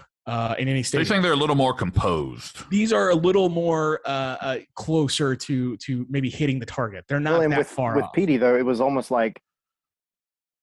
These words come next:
Speaker 3: you know, are you just so frustrated that you're just like, "I gotta take a shot, and God help us, maybe it'll go <laughs> in." And, but now Araujo is playing with,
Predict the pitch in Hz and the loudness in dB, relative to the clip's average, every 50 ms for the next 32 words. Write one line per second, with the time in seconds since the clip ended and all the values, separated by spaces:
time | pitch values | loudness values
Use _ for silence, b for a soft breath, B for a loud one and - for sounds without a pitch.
0 | _ - 143 147 139 131 131 127 135 156 147 - - 143 131 - - 131 135 - | _ -4 0 2 2 2 2 2 0 -2 -2 0 0 0 0 0 0 0 0 2
1 | - 160 151 143 151 131 120 - 131 110 120 120 - 127 120 113 98 - - 113 | 0 0 0 0 -2 -4 -6 -8 -8 -10 -10 -6 -2 0 0 0 -2 -4 -4 -2
2 | 120 117 131 120 110 107 - _ _ _ - 131 113 104 - - 120 117 123 139 | 0 2 2 2 2 2 -2 _ _ _ -4 -4 -4 -4 -6 -4 -2 0 2 2
3 | 147 - _ _ - 123 117 113 110 104 104 113 117 123 117 104 - _ - 117 | 0 -2 _ _ -8 -6 -6 -6 -6 -4 -2 0 0 0 0 -2 -6 _ -6 -4
4 | 123 120 - 123 117 - - - - _ _ _ _ - 117 120 120 127 123 123 | -4 -2 -2 -4 -4 -4 -10 -20 -20 _ _ _ _ -4 -2 0 2 2 0 2
5 | 120 131 123 120 120 - - - 170 160 139 127 _ - 135 123 120 131 123 139 | 4 4 4 4 2 -2 -4 -4 -2 -2 -4 -6 _ -2 -2 0 0 0 2 2
6 | 139 135 131 113 123 131 127 131 143 139 127 127 117 - - 127 123 120 117 117 | 2 2 2 2 4 2 2 2 2 0 -2 -4 -4 -2 -4 -4 -2 -2 -2 -4
7 | 110 - | -4 -6